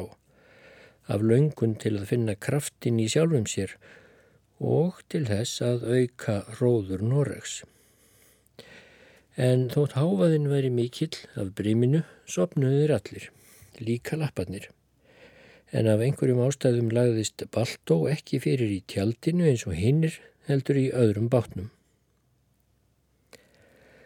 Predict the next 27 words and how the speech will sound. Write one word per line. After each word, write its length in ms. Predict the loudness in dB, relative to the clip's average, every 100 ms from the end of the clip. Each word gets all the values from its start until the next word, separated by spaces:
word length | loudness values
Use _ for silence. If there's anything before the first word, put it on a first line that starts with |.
| -20 -20 _ _ _ _ -6
Nokkru 340 | -4 -2 0 0
eftir 380 | 0 -4 -2 0
að 160 | 0 -2
Nansen 480 | -2 -2 -2 -2 -2
var 140 | -4
sofnaður, 580 | -4 -2 0 2 2 -2 -10 -20 -16
vaknaði 500 | -6 -6 -2 0 2
hann 120 | 2 0
við 140 | -2 -2
skvamp, 580 | 0 0 -2 -16 -20 -20 -20 _ _ -12
sem 180 | -6 -4
að 140 | -2
því 100 | -2
er 100 | 0 -2
virtist 440 | -4 -4 -4 2
var 160 | 2 2
rétt 320 | 0 -2 -6
við 160 | -4
eyrað 300 | 0 0 0
á 40 | -2
honum, 280 | -6 -10 -16 _ _ -20 -20 -20 0
utan 500 | 2 2 -2 -6 -6
við 180 | -6 -8 -2
tjaldvegginn. 640 | 0 0 -2 -6 -10 -16 -20 _ _ _ _ _ -20 -20 -20 -20 -20 -20 _ -2
Jakinn 460 | 0 0 -4 -8 -4
gekk 300 | -4 -4
þá 60 | -2